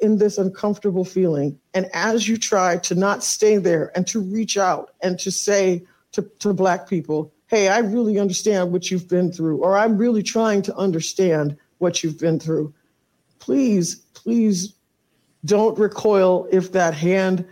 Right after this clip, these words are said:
is slapped. If, if the person on the other end does not receive your grace,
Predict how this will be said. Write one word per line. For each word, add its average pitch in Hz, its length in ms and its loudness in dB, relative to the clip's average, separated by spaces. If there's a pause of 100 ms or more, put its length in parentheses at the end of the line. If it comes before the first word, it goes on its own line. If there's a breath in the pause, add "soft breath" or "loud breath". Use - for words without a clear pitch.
(200 soft breath)
is 175 120 0
slapped. - 580 -4 (260)
If, 185 340 0
if 202 220 0
the 202 60 0
person 247 440 0
on 233 140 2
the 226 160 4
other 214 300 0
end 175 360 0 (300 soft breath)
does 196 180 -2
not 214 240 0
receive 208 420 0
your 170 160 0
grace, 151 600 -2